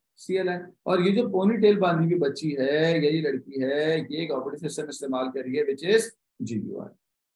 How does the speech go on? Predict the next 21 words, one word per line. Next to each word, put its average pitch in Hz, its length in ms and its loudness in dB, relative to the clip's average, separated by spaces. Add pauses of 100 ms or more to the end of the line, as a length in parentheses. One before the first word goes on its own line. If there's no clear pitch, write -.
(140)
तो 156 60 -6
जीयूआई 196 500 4
जो 214 160 4
है 170 340 4
वो 196 180 2
multitasking 175 800 -2
है, 175 320 -4 (260)
जीयूआई 151 400 0
के 170 100 -2
अंदर 160 300 0
mouse 143 300 -4
pointer 156 260 -4
इस्तेमाल 156 360 -4
हो 151 120 -2
सकते 170 300 -6
हैं। 175 340 -2 (260)
जीयूआई 156 580 2
जो 160 160 -2
है 156 300 2
वो 156 420 -4
Windows, 151 880 -4